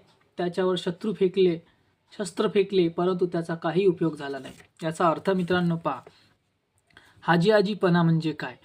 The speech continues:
जर आपण एखाद्याची हाजीहाजीपणा आहे, गुलामीसारखं करत आहे, त्याचा खूप उदो उदो करत आहे, तर विचार करा, तो समोरचा व्यक्ती आपल्यासोबत काय करेल. तो राजा असो की रंक, म्हणून आत्मसन्मानाने जगायला शिका.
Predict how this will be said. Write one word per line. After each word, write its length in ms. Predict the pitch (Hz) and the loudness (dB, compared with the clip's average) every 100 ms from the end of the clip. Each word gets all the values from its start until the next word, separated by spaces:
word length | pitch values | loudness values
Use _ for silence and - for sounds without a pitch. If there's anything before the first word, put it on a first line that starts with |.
| - _ 170 | -20 _ 0
जर 180 | 185 | 4
आपण 240 | 196 175 180 | 4 2 0
एखाद्याची 460 | 165 180 175 170 | 0 0 0 0
हाजीहाजीपणा 840 | 170 - 156 165 165 170 165 160 160 | -4 -4 0 0 2 0 0 0 -2
आहे, 80 | 151 - - - 160 | -6 -12 -18 -8 0
गुलामीसारखं 680 | 175 190 190 180 180 175 170 | 4 4 2 0 -2 -2 -4
करत 260 | 170 165 165 | -2 -2 -2
आहे, 160 | 151 - _ - | -8 -8 _ -10
त्याचा 220 | 170 190 - | -4 -4 -2
खूप 220 | 285 - | -4 -2
उदो 240 | 208 175 | 4 8
उदो 240 | 180 175 180 | 8 8 4
करत 280 | 175 165 165 | 4 2 2
आहे, 140 | 156 | -2
तर 340 | 143 - - 165 | -4 -14 -6 -4
विचार 280 | 160 196 196 | 2 4 4
करा, 220 | 185 170 | 2 0
तो 120 | 175 | 0
समोरचा 420 | 170 170 180 180 | -2 2 2 2
व्यक्ती 300 | 175 170 - | 0 0 -4
आपल्यासोबत 360 | 156 170 180 180 - | -4 -4 -4 -6 -4
काय 160 | 156 147 | -4 -4
करेल. 320 | - 127 104 - - - _ - _ _ _ _ _ _ _ _ _ _ - | -8 -12 -12 -16 -20 -20 _ -20 _ _ _ _ _ _ _ _ _ _ -12
तो 100 | 147 | -8
राजा 340 | 135 156 190 202 | -6 0 2 2
असो 240 | 180 190 | 0 -4
की 200 | 170 170 | 0 0
रंक, 260 | 165 185 165 - _ _ _ | 2 -2 -4 -12 _ _ _
म्हणून 380 | 185 175 226 190 - - - | -2 2 2 0 -6 -16 -6
आत्मसन्मानाने 880 | 180 180 196 180 175 180 180 175 180 | -4 -2 -4 0 0 0 0 -2 -2
जगायला 380 | 151 147 156 160 | -2 0 0 -2
शिका. 360 | - - 135 | -6 -8 -8